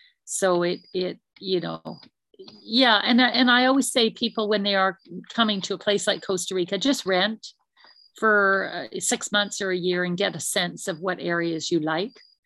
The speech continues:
Because the country, although it's very small, if you try, drive a half hour, you can be moving from cloud forest to ranch land to, uh, it, it's a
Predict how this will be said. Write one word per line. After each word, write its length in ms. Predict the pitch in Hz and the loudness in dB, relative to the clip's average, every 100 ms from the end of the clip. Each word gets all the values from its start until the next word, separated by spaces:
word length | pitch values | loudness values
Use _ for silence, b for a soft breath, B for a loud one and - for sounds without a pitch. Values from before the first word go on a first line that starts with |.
| _ _ _ - | _ _ _ 0
Because 400 | 185 - 185 180 | 0 2 -2 -2
the 100 | 196 | -6
country, 440 | - 214 - 202 | -2 -2 -2 -2
although 240 | 180 190 | 0 -2
it's 140 | 202 175 | -2 -4
very 200 | 214 208 | -2 -2
small, 720 | - - 196 196 180 147 - - | -2 -6 -2 0 0 -4 -12 -14
if 160 | 170 - | -10 -8
you 80 | 180 | -4
try, 360 | - 196 190 180 | 0 2 0 -4
drive 260 | 185 202 190 | 0 2 4
a 80 | 180 | 2
half 320 | 226 247 - | 4 2 4
hour, 420 | 226 214 170 147 | 4 4 2 -2
you 180 | 170 185 | -2 -2
can 180 | 180 185 | -2 -4
be 140 | 190 | -2
moving 400 | 180 190 190 180 | 0 0 0 -4
from 220 | 175 180 175 | -4 -6 -6
cloud 500 | - 208 196 202 175 - | -4 0 2 2 -4 -4
forest 600 | 202 190 190 180 - - b b b b | 0 2 2 -2 -8 -12 b b b b
to 160 | - 190 | -4 0
ranch 520 | 165 196 214 - - | 2 2 2 0 -4
land 720 | 202 190 190 190 185 185 180 180 - | -2 0 0 -2 -2 -4 -6 -8 -4
to, 600 | 190 180 175 170 165 165 - b b b b - | 0 2 4 2 0 -2 -8 b b b b -4
uh, 120 | 196 | 0
it, 60 | 226 | 4
it's 300 | 247 233 - | 6 6 2
a 120 | 220 | -2